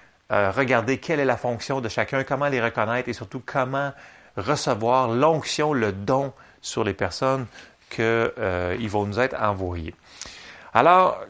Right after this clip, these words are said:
commençons par, euh, par notre message de ce soir qui est l'apôtre.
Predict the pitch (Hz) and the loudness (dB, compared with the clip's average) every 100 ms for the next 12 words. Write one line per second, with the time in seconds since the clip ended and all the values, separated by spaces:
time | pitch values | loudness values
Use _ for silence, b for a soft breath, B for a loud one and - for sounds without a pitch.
0 | 110 175 175 170 175 208 180 160 151 151 | -2 2 4 4 2 4 4 4 4 4
1 | 147 143 143 139 139 135 127 127 123 - | 4 4 4 4 2 2 2 0 0 0
2 | 131 - 160 160 113 120 120 143 170 151 | 0 2 2 2 0 -2 0 2 2 4
3 | 127 120 131 214 208 170 - | 2 2 2 6 6 6 -2